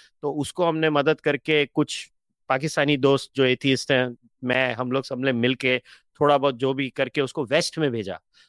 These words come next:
दो तीन लोगों को west में, India में, भारत में कोई नहीं आया। मैंने खुला बोल दिया था, "भाई, तुम पाकिस्तानी हो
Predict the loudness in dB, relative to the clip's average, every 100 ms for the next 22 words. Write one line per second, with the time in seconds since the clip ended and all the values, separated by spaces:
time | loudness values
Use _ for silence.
0 | _ -2 0 2 2 2 0 0 0 -2
1 | -8 -6 0 0 0 -2 0 0 0 0
2 | 0 2 0 0 0 -2 0 2 4 2
3 | 0 0 0 -2 -4 -2 -2 -4 -2 0
4 | 2 2 2